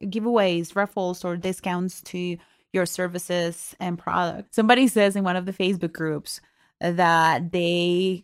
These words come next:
um, every month they choose somebody to give a hundred percent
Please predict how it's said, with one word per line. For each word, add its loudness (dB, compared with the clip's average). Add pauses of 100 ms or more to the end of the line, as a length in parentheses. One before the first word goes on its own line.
um, -2
every 0
month -2
they -4
choose -4
somebody -6
to -14
give -6
a -2
hundred -2
percent -6